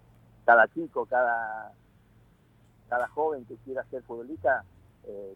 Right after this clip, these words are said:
tiene que tener la pelota antes, antes cualquier cosa. Si no tiene ese amor por, por el, por la profesión, por la pelota, eh, por ahí puede, puede llegar, pero, eh, yo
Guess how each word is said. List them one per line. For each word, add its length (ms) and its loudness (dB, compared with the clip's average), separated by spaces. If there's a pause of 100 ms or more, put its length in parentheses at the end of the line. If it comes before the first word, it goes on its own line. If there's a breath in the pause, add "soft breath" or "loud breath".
tiene 200 -4
que 100 -10
tener 240 -8
la 120 0
pelota 520 0
antes, 260 -12 (380)
antes 300 -8
cualquier 380 -8
cosa. 220 -12 (560)
Si 80 -12
no 280 -4
tiene 300 -6
ese 160 -6
amor 360 2 (100)
por, 360 -6
por 300 -10
el, 680 -12 (380)
por 140 0
la 100 4
profesión, 840 -2
por 140 -12
la 100 -4
pelota, 560 -2 (480 soft breath)
eh, 380 -14 (960)
por 100 -2
ahí 220 2
puede, 420 2 (120)
puede 320 2
llegar, 320 -6 (420)
pero, 760 -10 (520)
eh, 380 -16 (320)
yo 120 -4